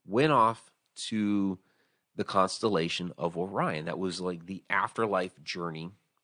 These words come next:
for the soul, according to, uh, Egyptians. And again, different parts of the soul, so different parts of the consciousness going out there to the cosmos,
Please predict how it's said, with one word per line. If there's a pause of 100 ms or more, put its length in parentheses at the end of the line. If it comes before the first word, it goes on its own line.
(480)
for (240)
the
soul,
according
to, (420)
uh,
Egyptians. (240)
And (840)
again,
different (240)
parts (180)
of
the
soul,
so
different
parts (100)
of
the
consciousness (460)
going
out
there (800)
to
the
cosmos,